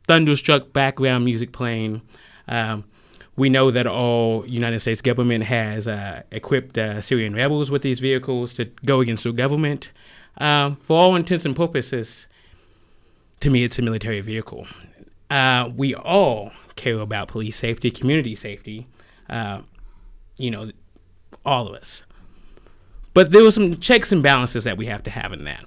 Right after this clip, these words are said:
First of all, there is only so much security that is worth sacrificing liberty for. And secondly, you know, this is a college community, and we are fortunate to have so many experts and so many brilliant minds that we can appeal to.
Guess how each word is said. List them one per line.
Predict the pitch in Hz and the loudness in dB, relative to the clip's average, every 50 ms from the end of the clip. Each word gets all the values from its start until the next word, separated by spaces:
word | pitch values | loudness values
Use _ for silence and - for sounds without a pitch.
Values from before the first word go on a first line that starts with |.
| - | -12
First | - - 170 165 - - | -6 -2 -2 0 0 2
of | 135 | 2
all, | 127 120 117 117 113 - | 2 2 2 -2 -4 -4
there | 135 131 139 135 135 147 | -2 0 2 2 2 2
is | 127 131 127 123 123 117 - - - | 0 0 0 0 -2 -4 -6 -6 0
only | 143 160 175 165 151 147 143 127 123 113 123 | 2 4 4 4 4 4 2 2 0 -2 -2
so | - - 170 170 | 2 4 4 6
much | 160 147 147 - | 6 4 2 0
security | - 139 - - 151 143 143 135 - 165 156 139 | -2 -4 -2 0 2 2 2 0 0 0 0 2
that | 127 120 120 | 0 0 0
is | - 107 113 110 110 117 | 0 -2 -2 -2 -2 -2
worth | 110 123 120 113 | -4 -4 -4 -4
sacrificing | - - 123 117 - 120 107 - 104 104 104 - 107 104 | -2 -2 -2 -2 -2 -4 -4 -4 -4 -4 -4 -4 -8 -6
liberty | 107 113 123 143 139 - 156 | -6 -4 -4 -4 -4 -4 -6
for. | 151 - 170 170 170 185 180 - - - - - - - - | -4 -2 -2 -2 -2 -4 -8 -12 -18 -20 -20 -20 -18 -10 -6
And | - 135 127 | -4 -2 2
secondly, | - 190 196 190 175 147 - - 127 131 127 131 127 - - - - - - - - - - - - | 4 4 4 4 2 -2 -2 -2 -2 0 0 -2 -4 -6 -12 -16 -16 -18 -20 -20 -20 -20 -20 -10 -6
you | - 123 | -4 -2
know, | 113 113 110 | -2 -2 -2
this | 98 135 165 - | -2 -2 0 0
is | 220 175 | 2 0
a | 151 | 0
college | - - 120 117 117 110 - | 0 -2 -2 -2 -2 -2 -4
community, | - - 110 110 107 101 - - 117 110 107 | -4 -4 -2 -2 -2 -4 -4 -6 -4 -4 -4
and | - - 117 110 110 110 110 107 | -4 -4 -2 -2 -2 -2 -2 -2
we | 113 120 120 120 117 | -2 -2 -2 0 -2
are | - - 113 113 113 113 113 110 110 - - - - - - - - - - - - - - - - _ - _ - - - _ _ | -2 -2 -2 -2 -2 -2 -2 -4 -6 -10 -12 -16 -18 -18 -20 -20 -20 -20 -20 -20 -20 -20 -20 -20 -20 _ -20 _ -20 -20 -20 _ _
fortunate | - - 202 226 214 - 165 131 113 | 6 8 8 8 8 4 0 0 0
to | - 117 | 0 0
have | 117 131 117 113 | 2 2 0 0
so | - - - 170 160 | -2 -2 0 2 2
many | 147 131 120 110 101 | 2 2 0 -2 -2
experts | 107 104 - - - 113 107 - - - - 110 - - - | -6 -6 -8 -8 -8 -6 -6 -6 -8 -8 -10 -10 -10 -10 -8
and | 120 120 113 113 110 | -6 -4 -4 -4 -4
so | - 135 | -2 0
many | 131 123 123 | 0 0 0
brilliant | 110 113 117 120 117 110 104 | -2 -2 -2 -2 -2 -2 -4
minds | 107 110 107 110 107 104 | -4 -4 -4 -4 -4 -4
that | 104 - | -6 -6
we | - | -6
can | - - 110 | -6 -6 -8
appeal | 104 98 - 120 110 101 | -8 -6 -6 -6 -6 -6
to. | - - - - | -8 -12 -14 -14